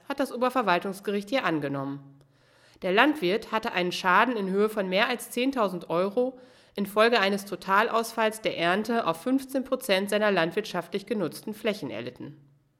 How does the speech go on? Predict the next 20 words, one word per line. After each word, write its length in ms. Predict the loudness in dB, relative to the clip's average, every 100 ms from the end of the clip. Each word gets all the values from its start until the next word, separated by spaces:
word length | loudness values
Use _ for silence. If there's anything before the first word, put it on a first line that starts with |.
| _ _ _ _ _ _ _ _ _ _ _ _ _
Um 140 | 4 4
die 100 | 4
Frage 360 | 6 6 6
zu 140 | 0 -6
klären, 520 | 2 6 6 6 4
ob 180 | 0 2
diese 280 | 2 4 2
Schäden 400 | 4 6 6 2
durch 140 | 0
den 200 | -2 0
Abschuss 520 | 0 0 -2 -2 0
nicht 240 | 0 0 -2
brütender 440 | -2 0 -2 0
Gänse 380 | 2 2 4 2
in 140 | 2
der 100 | 0
Schonzeit 540 | 0 -2 -2 0 -2 -2
vermieden 440 | -2 2 4 4
werden 260 | 0 -2 -4
können 360 | -2 -2 -4